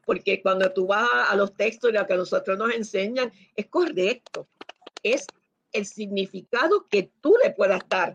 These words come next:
a eso y cómo tú llevas el mensaje. Pero la terminología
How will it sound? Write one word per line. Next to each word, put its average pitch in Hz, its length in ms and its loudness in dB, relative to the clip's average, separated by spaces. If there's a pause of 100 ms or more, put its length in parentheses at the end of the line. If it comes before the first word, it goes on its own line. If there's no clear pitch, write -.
a 160 160 -2
eso 185 320 -2 (140)
y 175 100 -20
cómo 196 260 0
tú 202 120 2
llevas 185 300 0
el 160 100 -8
mensaje. 147 480 -12
Pero 202 160 2
la 202 120 2
terminología 196 840 2